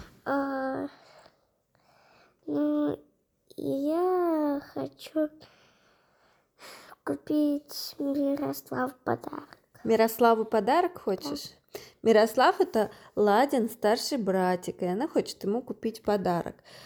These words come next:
Speaker 2: Денежки, они очень интересные и классные, и кайфовые в том плане, что за денежки, денежки — это, о, мера обмена,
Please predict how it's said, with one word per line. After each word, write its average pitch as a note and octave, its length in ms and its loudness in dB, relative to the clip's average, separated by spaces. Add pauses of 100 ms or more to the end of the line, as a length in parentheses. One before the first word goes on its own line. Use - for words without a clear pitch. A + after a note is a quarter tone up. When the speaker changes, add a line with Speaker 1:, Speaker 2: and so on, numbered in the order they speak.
(300)
Speaker 2:
Денежки, E4 800 2 (460)
они D4 480 2 (1000)
очень C4 480 2
интересные A#3+ 880 2
и A3+ 140 -4
классные, B3+ 680 2
и A3+ 140 -2
кайфовые G#3+ 800 2
в - 100 -20
том A#3 240 2
плане, D4 440 2
что - 220 -4
за G#3+ 140 2
денежки, F#4 720 -2
денежки — D#4 580 0 (140)
это, A#3+ 380 2 (480)
о, A3+ 520 4
мера D#4 380 4
обмена, A#3 640 0